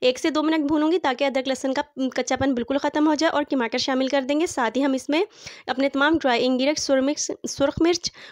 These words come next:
कुटी हुई मिर्च, हल्दी, नमक और साबुत धनिया शामिल कर देंगे और थोड़ा सा पानी शामिल करके अच्छी तरह से ढक्कन लगा के थोड़ी देर पकाएंगे ताकि हमारा जो लस-, अ, सॉरी, प्याज और टमाटर है ये अच्छी तरह से गल जाए और अच्छा सा हमारा एक मसाला तैयार हो जाए। ये देखिए जी, हमारा मसाला बहुत अच्छी तरह से पक चुका है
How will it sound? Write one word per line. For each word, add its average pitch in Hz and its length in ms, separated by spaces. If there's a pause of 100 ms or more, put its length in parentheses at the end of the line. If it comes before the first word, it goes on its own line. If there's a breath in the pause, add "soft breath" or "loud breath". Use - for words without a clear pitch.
कुटी 277 180
हुई 311 100
मिर्च, 330 300
हल्दी, 262 360
नमक 269 440
और 262 180
साबुत 247 320
धनिया 240 260
शामिल 285 260
कर 294 160
देंगे 311 240
और 262 200
थोड़ा 247 140
सा 254 140
पानी 240 220
शामिल 247 260
करके 262 320 (420 loud breath)
अच्छी - 280
तरह 330 280
से 320 200
ढक्कन 254 400
लगा 294 240
के 302 100
थोड़ी 269 200
देर 277 140
पकाएंगे 285 320
ताकि 240 260
हमारा 277 220
जो 277 120
लस-, 240 280
अ, 240 300 (100)
सॉरी, 247 280 (420 loud breath)
प्याज 254 440
और 269 120
टमाटर 262 460
है 392 140 (220)
ये 262 100
अच्छी - 260
तरह 311 240
से 294 180
गल 220 180
जाए 294 180
और 285 220 (320 loud breath)
अच्छा - 240
सा 349 140
हमारा 285 240
एक 254 120
मसाला 233 320
तैयार 214 200
हो 202 140
जाए। 196 160 (140)
ये 226 100
देखिए 226 200
जी, 285 80
हमारा 269 200
मसाला 240 280
बहुत 254 260
अच्छी - 200
तरह 254 140
से 254 120
पक - 180
चुका 294 240
है 349 160